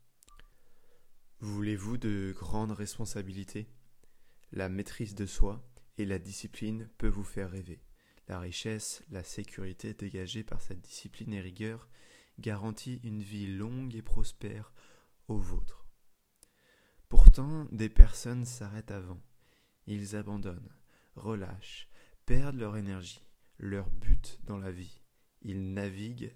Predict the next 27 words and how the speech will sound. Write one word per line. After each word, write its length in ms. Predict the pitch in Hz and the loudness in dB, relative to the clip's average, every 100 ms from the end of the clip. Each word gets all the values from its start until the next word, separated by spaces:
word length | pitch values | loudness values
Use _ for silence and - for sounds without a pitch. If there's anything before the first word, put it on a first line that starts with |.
| - | -14
à 100 | 98 | -14
vue. 320 | 90 87 - - - - _ - - - - - - - - | -14 -12 -12 -12 -16 -20 _ -10 -8 -8 -10 -12 -14 -16 -16
Vous 140 | - 107 | -6 -4
devez 420 | 120 117 143 143 | 0 2 0 -2
avoir 400 | 113 110 117 107 | -10 -8 -8 -8
un 60 | 104 | -2
plan. 300 | - 95 - - - - - - - - | 0 0 -2 -12 -20 -20 -20 -20 -20 -14
Ce 220 | - 123 | -10 -8
plan 460 | 123 117 117 120 120 - - - - - - - | 2 2 2 -6 -16 -20 -20 -20 -20 -20 -20 -14
vous 160 | 101 | -8
donne 380 | 104 101 101 95 - | -6 -6 -8 -12 -12
la 160 | 101 98 | -12 -8
force, 600 | - - - - - - - - - | -6 -6 -8 -14 -18 -20 -20 -20 -16
l'énergie 560 | 101 104 104 101 95 110 | -10 -8 -6 -8 -12 -14
pour 240 | - 95 | -4 -2
avancer, 460 | 95 98 - 95 - - - - _ | -2 -8 -14 -16 -20 -20 -20 -20 _
une 160 | 101 98 | -12 -8
foi, 420 | - - 101 - - - - - _ | -4 -4 -6 -10 -20 -20 -20 -20 _
une 160 | 110 110 | -10 -8
motivation 840 | 110 123 123 120 107 - 120 123 127 | -6 -8 -10 -12 -12 -12 -12 -14 -6
pour 240 | - - 98 | 6 6 6
mordre 520 | 104 117 120 113 101 | -4 -2 -2 -4 -8
la 100 | 92 | -10
vie. 280 | 90 - - _ _ _ - - - - | -14 -20 -20 _ _ _ -20 -20 -20 -18
Mordre 460 | 101 104 120 120 107 | -10 -8 -4 -4 -4
la 140 | 101 | -8
vie 260 | 98 107 | -10 -14